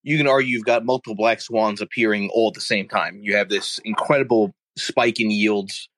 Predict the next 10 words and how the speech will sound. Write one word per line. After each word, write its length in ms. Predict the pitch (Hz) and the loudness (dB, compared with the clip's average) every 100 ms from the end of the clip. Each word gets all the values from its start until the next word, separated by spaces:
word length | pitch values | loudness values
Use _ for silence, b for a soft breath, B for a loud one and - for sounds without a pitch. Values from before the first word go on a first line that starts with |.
| _ - | _ -2
obviously 400 | 120 110 - 113 | 0 0 -2 -2
driven 320 | 101 113 113 | 0 -2 2
by 340 | 104 104 101 - _ - | 2 2 0 -4 _ -8
the 140 | 104 | -8
spike 380 | - 131 113 - | -2 0 0 0
in 120 | 104 | -4
inflation. 520 | 98 107 101 - 98 - _ _ _ - - | -2 -2 0 -4 -8 -14 _ _ _ -18 -2
You've 240 | - - | 0 2
got 340 | 131 120 113 113 _ _ | 2 4 4 0 _ _
currency, 720 | - 165 160 143 - 120 117 | -2 2 2 0 -4 -4 -6